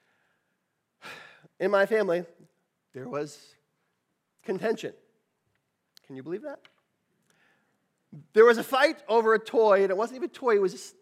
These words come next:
piece of cardboard that had been cut out of a cereal box, right? Like, how are we fighting over this, people? We were fighting over it, and being,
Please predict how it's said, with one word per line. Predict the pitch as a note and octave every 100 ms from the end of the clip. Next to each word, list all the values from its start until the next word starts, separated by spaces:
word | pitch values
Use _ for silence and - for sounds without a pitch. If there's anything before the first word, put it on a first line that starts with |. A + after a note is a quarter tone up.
| _ -
piece | C#4 -
of | -
cardboard | - C4 G#3 E3+
that | D#3+
had |
been | D#3+
cut | - D4
out | A#3+
of |
a | F3
cereal | - A#3 G3
box, | C#3 C3+ - - - _ -
right? | D3
Like, | - - _ _ _ _ _ _ _ _ _ _
how | - B3 F4
are |
we | D#4
fighting | - - D4+ C4+
over | A3+ G3+
this, | F3+
people? | - D3 A2+ _ _ _ _ _ _ _ _ _ _ _ -
We |
were | G3+
fighting | - D4 F4 D#4
over | C4 A3+ A3
it, | A3
and | A3+ - - _ -
being, | D3 A#3 A3 F#3 E3+ -